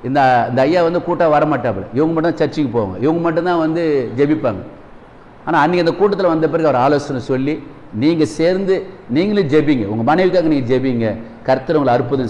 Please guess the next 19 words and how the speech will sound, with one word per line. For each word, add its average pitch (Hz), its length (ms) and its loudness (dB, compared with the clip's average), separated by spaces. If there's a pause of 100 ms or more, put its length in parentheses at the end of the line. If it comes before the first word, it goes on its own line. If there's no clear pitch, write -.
செய்வார்னு" 113 200 0
சொல்லி 113 340 -4
நான் 120 220 0
அனுப்பினேன். 107 360 -8 (500)
கர்த்தருடைய 110 160 -6
ஜனமே, 120 600 0 (520)
ஒருவேளை 139 520 2 (480)
நாம் 135 400 2 (800)
ஒரு 127 200 0
அநேக 156 520 2
ஆண்கள் 156 440 2
வந்து 143 560 -2 (340)
இன்னைக்கு 110 320 0
ஜெபிக்காம 175 220 -2
இருக்கிறாங்க. 143 540 -2
ஆனா 113 160 -4
ஜெபிக்கும்போது, 156 920 0 (360)
மனைவிக்காக 170 600 0
ஜெபிக்கும்போது 139 840 -2